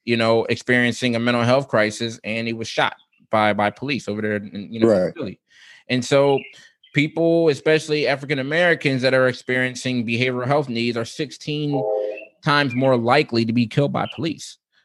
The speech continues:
Speaker 1: So when you're sending these individuals that are trained in a certain way and don't, this is, I'm not talking about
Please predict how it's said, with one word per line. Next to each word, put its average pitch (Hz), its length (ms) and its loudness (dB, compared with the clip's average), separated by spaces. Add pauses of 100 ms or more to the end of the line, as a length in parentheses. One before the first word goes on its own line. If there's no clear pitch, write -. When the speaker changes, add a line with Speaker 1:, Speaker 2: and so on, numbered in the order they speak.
(220)
Speaker 1:
So 131 160 0
when 127 100 2
you're 151 140 2
sending 185 300 2
these 170 180 0
individuals 156 640 2
that 131 100 0
are 123 80 2
trained 156 340 -2
in 135 100 -2
a 123 40 -2
certain 123 280 -2
way 180 220 4
and 117 160 0
don't, 143 320 0
this 131 140 -4
is, 123 120 -6
I'm 127 140 2
not 139 220 2
talking 131 380 0
about 117 400 2